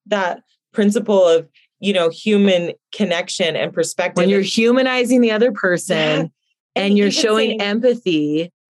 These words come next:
Speaker 2: and not applying your logic or your experience to someone else's, like,
Speaker 1: Just seeking to understand.
Speaker 2: Yeah. I remember after, uh, my miscarriage, I really struggled for a long time.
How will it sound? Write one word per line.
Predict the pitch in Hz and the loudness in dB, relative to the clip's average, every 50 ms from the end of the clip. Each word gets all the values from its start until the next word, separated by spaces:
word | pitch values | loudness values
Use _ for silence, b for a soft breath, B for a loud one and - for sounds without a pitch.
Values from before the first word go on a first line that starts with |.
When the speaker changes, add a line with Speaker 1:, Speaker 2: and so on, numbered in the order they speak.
| _ _ _ _ - | _ _ _ _ -4
Speaker 2:
and | 208 214 208 202 | 0 2 2 4
not | 208 214 - - | 4 2 0 -2
applying | 196 - - - 214 214 226 240 233 220 202 185 175 156 | -4 -6 -6 -6 -4 -2 -2 0 0 0 0 -2 -2 -2
your | 180 185 185 196 196 196 190 180 185 _ _ _ _ - | 0 0 2 2 2 2 0 -2 -6 _ _ _ _ -6
logic | 160 180 180 185 165 190 190 190 185 | -4 -4 -2 -2 -2 -4 -4 -4 -2
or | 165 160 | -4 -4
your | 156 143 180 190 202 196 | -2 -2 0 0 2 0
experience | - - - - - 180 170 160 143 - - - | 0 -4 -8 -6 -2 -2 0 0 -2 -4 -6 -8
to | 165 | -8
someone | 156 - - 165 160 156 147 139 - | -6 -4 -4 -4 -2 -2 -4 -4 -4
else's, | 143 147 156 165 165 - 220 233 240 247 269 254 220 - | -2 0 0 0 0 2 2 4 4 4 4 2 0 -2
like, | 202 190 190 | -2 -2 -2
Speaker 1:
Just | 170 170 - - - | -2 -6 -10 -10 -8
seeking | 202 196 202 - 208 202 | -8 -6 -2 -2 -2 0
to | 202 208 - | 0 -2 -2
understand. | - 175 165 160 156 147 - - - 180 185 190 180 170 185 | -2 -2 -2 -2 -4 -4 -6 -6 -2 -2 0 0 0 0 0
Speaker 2:
Yeah. | 190 180 175 165 156 151 151 - _ - | 0 0 0 -2 -2 -4 -6 -10 _ -6
I | - - 247 | -2 0 0
remember | 285 302 294 269 240 226 233 240 240 247 226 202 185 175 160 - | 2 2 2 4 4 4 2 2 2 4 4 4 4 2 0 0
after, | 165 160 165 180 180 - 202 196 185 185 185 185 190 190 - _ - | -2 -4 -4 -4 -4 -2 0 2 2 2 2 2 0 -2 -4 _ -4
uh, | 165 160 156 | -4 -4 -2
my | 160 156 151 147 | -2 -2 -2 -2
miscarriage, | 151 147 147 151 147 - - - 151 139 135 135 135 - | -2 -2 -2 -2 -4 -6 -8 -4 0 2 2 2 0 -2
I | - 190 247 302 277 | -4 -2 0 0 0
really | 208 165 170 170 165 175 185 | 0 0 2 2 2 2 2
struggled | 190 - - 160 151 147 135 139 127 123 120 - | 0 -2 -2 -2 -2 -2 -2 -2 -2 -4 -4 -4
for | - 151 | -2 0
a | 139 135 | 0 0
long | 135 135 139 139 139 139 | 0 -2 -2 -4 -4 -6
time. | - 151 135 131 127 123 123 120 117 | -6 -6 -8 -8 -8 -10 -12 -12 -14